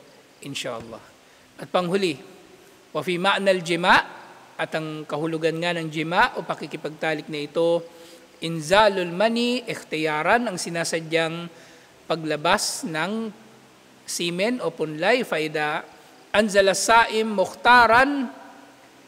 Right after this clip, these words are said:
bitakbili aw lams aw istimna aw gayra dhalika fasada sawmo." Sino man daw na lumabas yung kanyang semen o punlay sa pamagitan ng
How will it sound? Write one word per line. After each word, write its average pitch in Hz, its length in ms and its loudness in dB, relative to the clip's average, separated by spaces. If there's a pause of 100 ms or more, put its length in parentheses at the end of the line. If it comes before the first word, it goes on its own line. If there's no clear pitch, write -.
bitakbili 220 1040 -2 (1500)
aw 185 160 4
lams 247 560 4 (160)
aw 240 480 6
istimna 196 720 0 (560)
aw 180 160 0
gayra 220 320 4
dhalika 208 640 4
fasada 180 400 0
sawmo." 139 400 -6 (560)
Sino 226 320 -2
man 214 160 4
daw 226 240 6
na 214 480 2 (1500)
lumabas 196 560 2
yung 190 160 -4
kanyang 180 480 -4
semen 180 560 -4
o 139 160 -8
punlay 156 560 -2
sa 175 80 -6
pamagitan 143 720 -8
ng 135 360 -10